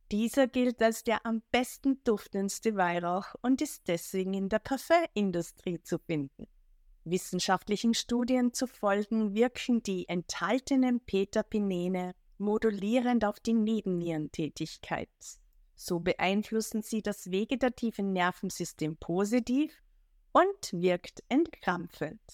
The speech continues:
Dies betrifft somit die glatte Muskulatur,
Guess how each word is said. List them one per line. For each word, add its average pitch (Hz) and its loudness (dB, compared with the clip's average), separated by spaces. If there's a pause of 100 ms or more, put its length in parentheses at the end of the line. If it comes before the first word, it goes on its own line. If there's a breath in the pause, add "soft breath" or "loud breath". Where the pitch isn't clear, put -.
(840)
Dies 240 0
betrifft 277 6
somit 262 2
die 185 -4
glatte 190 2
Muskulatur, 208 -2